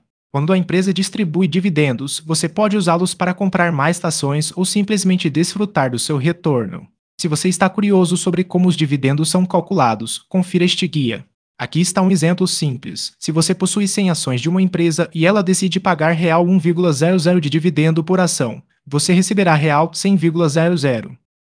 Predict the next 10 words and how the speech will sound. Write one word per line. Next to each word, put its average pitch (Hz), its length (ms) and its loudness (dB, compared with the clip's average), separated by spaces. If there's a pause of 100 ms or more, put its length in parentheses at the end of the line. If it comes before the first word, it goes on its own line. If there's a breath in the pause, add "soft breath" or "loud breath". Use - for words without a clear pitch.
É 180 80 2
uma 214 140 4
forma 190 300 2
de 175 80 0
a 175 40 2
empresa 170 380 2
agradecer 151 560 0
pelo 160 200 -2
seu 185 180 0
apoio. 127 520 -4